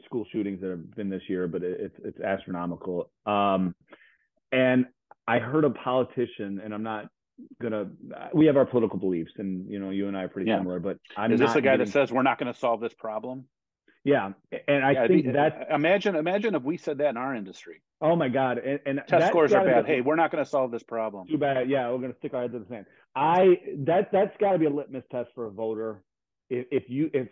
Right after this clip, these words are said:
Speaker 1: if a, the politician you're voting for says, "I, I don't know, that we're not solving this. It's, it's, it's gonna have, if somebody's crazy enough
Speaker 2: Yeah.
Speaker 1: to do this, what are you gonna,"
Speaker 2: Yeah.
Speaker 1: that has to be a person that's gotta go.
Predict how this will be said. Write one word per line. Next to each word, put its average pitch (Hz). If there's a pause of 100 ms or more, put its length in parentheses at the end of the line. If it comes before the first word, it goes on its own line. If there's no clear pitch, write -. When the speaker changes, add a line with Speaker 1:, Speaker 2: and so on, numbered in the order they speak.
Speaker 1:
if 131
a, 127
the 131
politician 160
you're 127
voting 120
for 107
says, 104 (240)
"I, 87
I -
don't 95
know, 80
that 92
we're 107
not 104
solving 98
this. 98
It's, 92
it's, 92 (180)
it's 90
gonna 98
have, 98 (120)
if -
somebody's 113
crazy 113
enough 113
Speaker 2:
Yeah. -
Speaker 1:
to 110
do 107
this, 101
what 104
are 104
you 101 (220)
gonna," 98
Speaker 2:
Yeah. 85 (120)
Speaker 1:
that 139
has 151
to 151
be 131
a 113
person 120
that's 107
gotta 101
go. 92